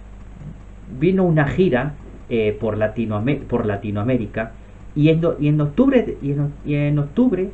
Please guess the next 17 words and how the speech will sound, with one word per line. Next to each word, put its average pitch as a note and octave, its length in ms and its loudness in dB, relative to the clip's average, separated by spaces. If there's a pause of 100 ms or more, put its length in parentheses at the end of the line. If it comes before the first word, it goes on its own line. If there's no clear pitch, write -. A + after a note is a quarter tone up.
entre A#2+ 240 -6
julio G3 340 2 (100)
y C3 60 -6
en, B2 160 -4 (360)
aunque A2+ 180 -6
fue E3 140 2
grabado D#3 220 2
en B2 60 -8
julio, A#2 280 2
pero G2+ 120 -6
fue - 100 -14
publicado C3+ 300 -4
en G2+ 60 -4
octubre, A#2 340 0 (1160)
se, D3 600 4
se, D3+ 200 -2
se C#3+ 680 -4